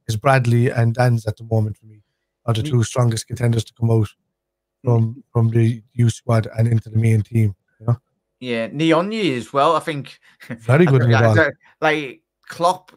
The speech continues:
Speaker 2: Like I've never seen Klopp react like this
Speaker 1: Yeah.
Speaker 2: in a very long time. I think he
Speaker 1: Yeah.
Speaker 2: is filled with enjoyment on it. I think, I don't think the parting gift that would be that Jurgen Klopp is kind of more or less overseeing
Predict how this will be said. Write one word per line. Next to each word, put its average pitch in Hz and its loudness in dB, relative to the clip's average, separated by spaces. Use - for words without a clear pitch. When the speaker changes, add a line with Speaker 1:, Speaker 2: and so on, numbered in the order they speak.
Speaker 2:
Like 131 -6
I've 135 -6
never 165 -4
seen 165 -12
Klopp 147 -12
react 127 -8
like 156 -6
this 190 -10
Speaker 1:
Yeah. 110 2
Speaker 2:
in 156 -8
a 143 -6
very 131 -4
long 147 -8
time. 156 -4
I 156 -6
think 156 -10
he 147 -14
Speaker 1:
Yeah. 113 0
Speaker 2:
is 135 -12
filled 190 -12
with 190 -8
enjoyment 147 -10
on 127 -14
it. - -12
I - -10
think, 165 -16
I 139 -10
don't 175 -6
think 175 -12
the 143 -10
parting 175 -4
gift - -12
that 143 -2
would 127 -14
be 131 -14
that 127 -6
Jurgen 143 -8
Klopp 175 -12
is 127 -20
kind 127 -14
of 110 -14
more 147 -12
or - -16
less 175 -14
overseeing 113 -12